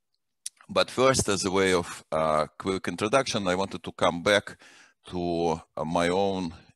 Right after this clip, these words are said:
interview with, uh, Lifespan, um, I O. And, um, I hope you excuse me for, uh, quoting myself. Um,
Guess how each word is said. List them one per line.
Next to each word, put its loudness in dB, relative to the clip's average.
interview -2
with, -6
uh, 0
Lifespan, 0
um, -8
I 0
O. 0
And, 0
um, 2
I -2
hope -4
you 0
excuse -4
me -2
for, -2
uh, -2
quoting 0
myself. -2
Um, -4